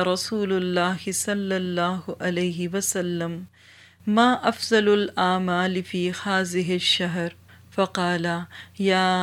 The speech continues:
अबल हसन, अफ़ज़लुल आमालि फ़ी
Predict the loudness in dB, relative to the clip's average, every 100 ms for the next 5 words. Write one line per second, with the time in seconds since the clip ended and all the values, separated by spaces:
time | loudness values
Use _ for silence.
0 | 0 0 2 0 0 -2 -4 -4 -4 -2
1 | -4 -10 -20 -20 -20 -2 -2 0 -2 0
2 | 2 2 2 0 0 2 2 2 2 0
3 | -4 -2